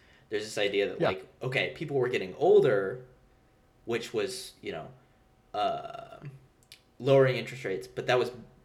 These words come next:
Speaker 1: mostly because of population decline and mostly because people were having fewer kids. So if you think about dependency ratios, so the ratio of, like, workers to non-workers,
Speaker 2: Yeah.
Speaker 1: um, the, the dependency ratio was going down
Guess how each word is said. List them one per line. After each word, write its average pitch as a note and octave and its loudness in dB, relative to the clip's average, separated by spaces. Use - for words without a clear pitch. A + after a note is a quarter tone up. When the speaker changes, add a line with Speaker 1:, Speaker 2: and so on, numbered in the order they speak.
Speaker 1:
mostly D#3+ 0
because C3+ -2
of - -8
population A#2+ 0
decline F#2 -4
and G#2+ -16
mostly A2+ -4
because A2 -8
people G#2 -8
were F2+ -4
having F#2 -4
fewer G2+ -4
kids. - -12
So - -6
if F#2+ -6
you - -10
think B2+ -2
about - -2
dependency G#2 -6
ratios, F#2+ -4
so - -10
the F#2+ -4
ratio G#2 0
of, F#2+ -6
like, - -10
workers G#2 -2
to F2+ -10
non-workers, A#2+ -2
Speaker 2:
Yeah. A#2 -2
Speaker 1:
um, E2+ -2
the, G#2+ 0
the F#2+ -6
dependency C3+ -2
ratio A2+ 0
was F#2 -6
going F#2+ -2
down G2 -4